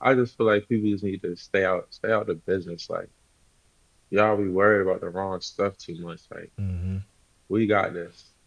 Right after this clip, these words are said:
Speaker 1: Mind your
Speaker 2: Yeah.
Speaker 1: business. Move around.
Speaker 2: Man, a hundred percent, a hundred percent. I remember the last time you was on here, you kept talking about the S E C better than the Big Ten. I mean, at this point,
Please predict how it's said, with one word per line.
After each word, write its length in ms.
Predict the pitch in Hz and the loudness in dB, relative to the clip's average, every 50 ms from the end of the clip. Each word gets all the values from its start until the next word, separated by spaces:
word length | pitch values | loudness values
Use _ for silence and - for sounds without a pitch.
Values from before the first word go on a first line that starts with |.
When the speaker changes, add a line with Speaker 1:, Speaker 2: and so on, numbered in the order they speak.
| _ _ _ _ _ | _ _ _ _ _
Speaker 1:
Mind 220 | 98 104 110 110 107 | 0 2 2 2 2
your 80 | 104 | 0
Speaker 2:
Yeah. 60 | 95 92 101 92 | 0 0 0 0
Speaker 1:
business. 360 | 85 87 90 - - - - - _ _ _ _ _ _ _ _ _ _ - | 0 -4 -8 -12 -14 -16 -18 -20 _ _ _ _ _ _ _ _ _ _ -4
Move 320 | 107 120 123 120 117 107 | -2 -2 -2 -2 -2 -2
around. 440 | 107 104 104 107 104 98 87 87 87 90 - _ _ _ _ _ _ _ _ - - - _ _ _ _ - | -2 0 0 0 0 0 -2 -4 -6 -12 -20 _ _ _ _ _ _ _ _ -20 -20 -20 _ _ _ _ -8
Speaker 2:
Man, 300 | 135 143 131 123 117 101 | -6 -4 -4 -4 -6 -6
a 80 | 87 98 | -8 -10
hundred 580 | 95 104 135 147 156 147 156 151 147 - - | -8 -4 -4 -4 -4 -4 -4 -6 -6 -8 -10
percent, 540 | - 110 101 92 - - 131 131 127 117 - - | -8 -8 -8 -8 -8 -8 -6 -6 -6 -6 -8 -10
a 80 | 101 | -12
hundred 380 | 101 107 131 131 123 117 104 110 | -10 -8 -8 -8 -8 -10 -10 -10
percent. 460 | 107 104 - - 127 127 123 113 - - | -10 -10 -8 -6 -4 -4 -4 -4 -2 2
I 60 | 165 | 4
remember 300 | 190 220 214 202 185 160 | 6 6 6 6 8 8
the 100 | 143 131 | 8 8
last 320 | 139 143 143 147 143 - | 10 10 8 8 8 6
time 200 | - 147 139 139 | 4 4 4 4
you 80 | 139 135 | 4 4
was 140 | 135 131 123 | 4 4 4
on 200 | 127 131 131 131 | 4 4 4 6
here, 340 | 131 131 127 127 123 120 117 - - | 6 6 6 6 6 4 4 0 -2
you 140 | 139 143 | -2 0
kept 260 | - - 143 117 - - | 2 4 2 2 4 4
talking 340 | 135 123 117 120 - 123 | 4 4 4 4 2 2
about 440 | 120 117 113 117 113 110 104 - - - - _ _ _ _ - | 2 2 2 2 2 2 0 -2 -6 -14 -20 _ _ _ _ -4
the 180 | - 110 - 95 | -4 -2 2 4
S 220 | 135 139 135 - | 4 4 4 4
E 80 | 135 120 | 2 0
C 300 | - - 135 131 123 117 | 2 2 2 2 2 2
better 340 | 104 117 117 117 117 117 | 2 2 4 4 4 2
than 100 | 107 104 | 2 0
the 60 | 104 101 | 0 0
Big 320 | 95 110 117 110 101 - | 0 0 0 0 -2 -2
Ten. 380 | - - 123 117 113 110 101 - _ _ _ _ _ _ _ _ _ _ _ _ _ - | 0 2 4 4 4 4 2 0 _ _ _ _ _ _ _ _ _ _ _ _ _ -2
I 120 | - 143 151 | 2 4 6
mean, 440 | 156 160 156 151 147 143 135 123 113 - _ _ _ _ _ _ - | 8 8 8 8 8 6 6 4 2 -2 _ _ _ _ _ _ -2
at 140 | 131 131 131 | -2 4 6
this 220 | 185 226 226 - | 6 6 6 4
point, 440 | - - 165 160 151 143 131 - | 0 0 2 4 4 2 2 -2